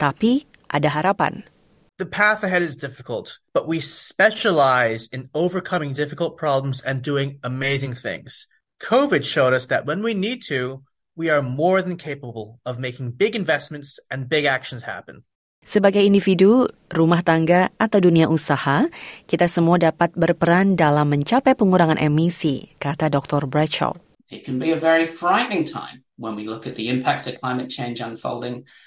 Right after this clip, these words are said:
Speaker 3: but it's also an exciting time because in this moment, we have to reimagine the future,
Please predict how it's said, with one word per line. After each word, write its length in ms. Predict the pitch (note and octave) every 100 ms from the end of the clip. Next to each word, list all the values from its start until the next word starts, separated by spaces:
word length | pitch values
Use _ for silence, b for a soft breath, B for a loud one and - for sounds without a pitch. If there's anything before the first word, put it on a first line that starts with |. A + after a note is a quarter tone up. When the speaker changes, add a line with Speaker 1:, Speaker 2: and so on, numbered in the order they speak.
| b _
Speaker 3:
but 100 | F#3
it's 160 | F#3+ A#3
also 580 | B3 - G3+ G3 F#3+ F#3+ _ _ -
an 140 | D3
exciting 600 | E3 E3 - E3 F#3 E3+
time 400 | B2 - G2+ G#2
because 500 | G#2+ A2+ - A#2+ - - -
in 100 | D#3
this 200 | F#3+ -
moment, 500 | D#3 D#3 D#3 C#3 A#2
we 200 | C3 D3+
have 300 | D3 C#3+ C#3
to 500 | - C#3 C#3 C3+ - _ _ G#2+
reimagine 640 | A#2+ D#3+ E3 D3+ C#3+ C#3
the 100 | B2
future, 540 | - A#2+ A#2 - -